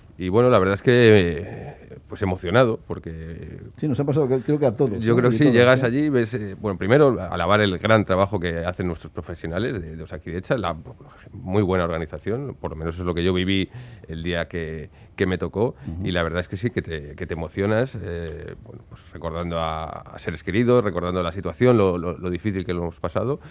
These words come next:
Speaker 1: y yo creo que hay que poner en valor, eh, porque <laughs> quiero recordar, al principio de, de esta crisis se hablaba que podían tardar años en llegar a esas vacunas, y yo creo que es un éxito de, de la ciencia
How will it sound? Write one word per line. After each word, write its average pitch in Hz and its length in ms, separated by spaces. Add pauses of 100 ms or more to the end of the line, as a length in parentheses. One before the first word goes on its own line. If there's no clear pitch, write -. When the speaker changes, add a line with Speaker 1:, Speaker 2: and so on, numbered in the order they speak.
(220)
Speaker 1:
y 85 100
yo 98 120
creo 147 100
que 101 80
hay 87 80
que 92 100
poner 90 220
en 85 120
valor, 90 360
eh, 78 560
porque - 240 (240)
<laughs> - 240
quiero 107 220
recordar, 98 400
al 90 100
principio 101 480
de, 95 360 (360)
de 71 100
esta 78 200
crisis 104 400
se - 80
hablaba 82 360
que 101 100
podían 90 300
tardar 95 300
años 110 580 (220)
en 90 140
llegar 92 220
a - 20
esas 90 180
vacunas, 95 440
y 90 60
yo 82 100
creo 82 100
que 82 60
es - 80
un 87 100
éxito 123 400
de, 85 300
de 82 80
la 80 100
ciencia 117 460